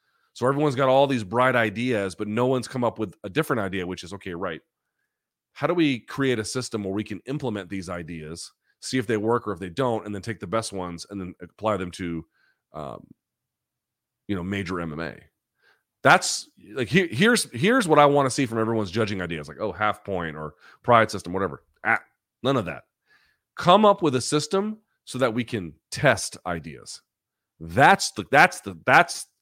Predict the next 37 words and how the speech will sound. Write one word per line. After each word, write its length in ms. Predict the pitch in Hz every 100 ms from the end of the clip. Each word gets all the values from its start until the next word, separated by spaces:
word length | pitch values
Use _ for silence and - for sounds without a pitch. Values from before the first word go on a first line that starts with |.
| _ _ _ _ -
that's 200 | 180 -
the 100 | 127
holy 340 | 156 147 110
grail 300 | 104 120 92
right 220 | 87 85
there. 240 | 98 67 - _ _ _ _ _ _ _
Find 420 | - 151 156 202
a 160 | 185 175
way 480 | 156 135 95 85 95 _ _
for 140 | 117
us 120 | 123 117
to 100 | 107
take 260 | 139 127
everyone's 380 | 110 123 131 110
grand 300 | 110 120 117
ideas, 680 | 113 107 104 85 82 - - _ _ _
put 180 | - 156
them 120 | 160
into 180 | 147 120
practice 720 | - 131 123 - 95 85 - 120
in, 80 |
like, 140 | 110 98
real 380 | 95 120 135 131
fights 380 | - 120 117 -
that 120 | 98
actually 280 | 104 - 110
have 120 | 101
some 160 | 92
consequence, 720 | 82 113 110 - 85 78 78 - _ _ _ _ _ 120
and 120 | 117
then 80 | 113
let's 200 | 107 -
see 420 | - 127 117 110
which 220 | 117 113
ones 260 | 113 107 92
we 100 | 101
can 400 | 107 98 92